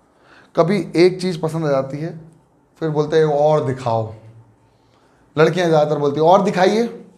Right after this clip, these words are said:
मुझे अच्छा नहीं लग रहा है ये, और दिखाइए, मुझे कपड़े अच्छे नहीं लग रहे हैं।" अच्छा, अब जैसे ही उनने वो देखा, एक टॉप उनको पसंद आ गया, या एक फ्रॉक पसंद आ गई, या एक सूट सा पसंद आ गया,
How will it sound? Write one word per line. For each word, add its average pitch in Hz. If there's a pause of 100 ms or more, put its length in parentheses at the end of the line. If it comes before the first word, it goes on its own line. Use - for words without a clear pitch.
मुझे 156
अच्छा 165
नहीं 190
लग 190
रहा 180
है 160
ये, 120 (460)
और 185
दिखाइए, 220
मुझे 214
कपड़े 208
अच्छे 196
नहीं 208
लग 190
रहे 170
हैं।" - (720)
अच्छा, 101 (400)
अब 208
जैसे 190
ही 254
उनने 233
वो 226
देखा, 160 (720)
एक 233
टॉप 196
उनको 185
पसंद 143
आ 113
गया, 110
या 143
एक 156
फ्रॉक 160
पसंद 131
आ 117
गई, 139
या 170
एक 160
सूट 185
सा 156
पसंद 123
आ 110
गया, 135